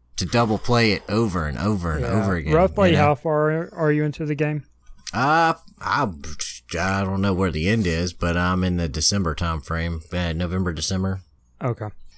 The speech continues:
Speaker 2: Yeah, I, I don't think I ran into those enemies there. I think I ran into an, an, uh, upgraded version of them later.
Speaker 1: Mm-hmm.
Speaker 2: Uh,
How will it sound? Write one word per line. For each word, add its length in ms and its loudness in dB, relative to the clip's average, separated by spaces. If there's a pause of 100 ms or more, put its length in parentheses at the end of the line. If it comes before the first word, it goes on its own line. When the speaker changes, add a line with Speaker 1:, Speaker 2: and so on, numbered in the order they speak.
(140)
Speaker 2:
Yeah, 320 0
I, 340 2
I 20 4
don't 180 4
think 140 0
I 80 4
ran 240 2
into 160 -2
those 160 -2
enemies 400 0
there. 260 -2
I 80 0
think 220 -4
I 60 0
ran 280 0
into 160 -2
an, 380 -4
an, 360 -2 (180)
uh, 140 -2 (120)
upgraded 400 0
version 300 0
of 60 0
them 200 -2
later. 420 0 (320)
Speaker 1:
Mm-hmm. 220 0
Speaker 2:
Uh, 380 -2